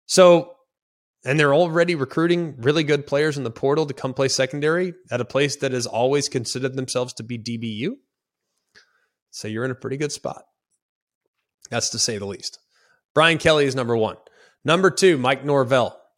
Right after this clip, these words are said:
at Florida State. Now, it took a while. Florida State, for those of us, you, me, anyone that grew up with Florida State in the nineties and the two thousands and even the early teens know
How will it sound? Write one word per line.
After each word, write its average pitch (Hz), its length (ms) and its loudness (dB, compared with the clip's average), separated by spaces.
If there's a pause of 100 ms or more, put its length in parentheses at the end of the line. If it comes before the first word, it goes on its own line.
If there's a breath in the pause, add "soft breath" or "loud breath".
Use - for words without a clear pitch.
(100)
at 120 120 -6
Florida 123 320 0
State. 107 300 -4 (840)
Now, 120 200 2
it 120 140 -2
took 160 200 -2
a 151 40 0
while. 113 400 -2 (800)
Florida 151 420 4
State, 160 560 2 (580)
for 131 160 -2
those 143 360 4
of 127 140 0
us, 147 480 0 (580)
you, 151 600 2 (320)
me, 151 580 0 (400 soft breath)
anyone 214 360 4
that 214 100 4
grew 190 320 8
up 247 240 4
with 233 100 0
Florida 247 380 6
State 226 360 6
in 247 80 0
the 226 80 2
nineties 202 480 4
and 226 120 2
the 226 60 4
two 233 200 0
thousands 185 540 4
and 190 80 0
even 190 180 -2
the 190 100 0
early 170 320 2
teens 185 520 2
know 160 400 0